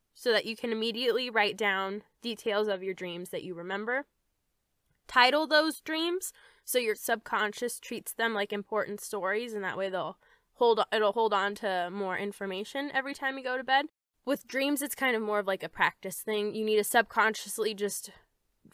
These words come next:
program in that they're important, and you need to stay in,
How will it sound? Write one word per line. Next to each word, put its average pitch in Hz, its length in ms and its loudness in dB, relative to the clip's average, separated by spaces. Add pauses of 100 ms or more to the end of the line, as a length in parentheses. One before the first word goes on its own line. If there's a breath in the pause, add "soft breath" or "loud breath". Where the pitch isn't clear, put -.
(100)
program 240 540 6
in 220 180 2
that 220 200 2
they're 196 140 2
important, 233 520 -2
and 214 120 -2
you 208 80 0
need 196 180 -6
to 180 200 -4 (260)
stay 185 360 -4
in, 170 160 -8